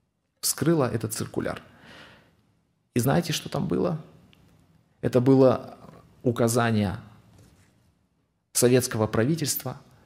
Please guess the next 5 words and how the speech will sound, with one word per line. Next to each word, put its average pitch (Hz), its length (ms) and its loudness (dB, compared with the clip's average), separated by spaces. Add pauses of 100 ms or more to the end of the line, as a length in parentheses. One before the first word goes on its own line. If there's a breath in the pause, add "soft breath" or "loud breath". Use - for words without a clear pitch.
(500 soft breath)
о 123 160 0
том, 127 220 4
чтобы 113 600 2 (1600)
матерей 123 800 4
христианок 147 840 0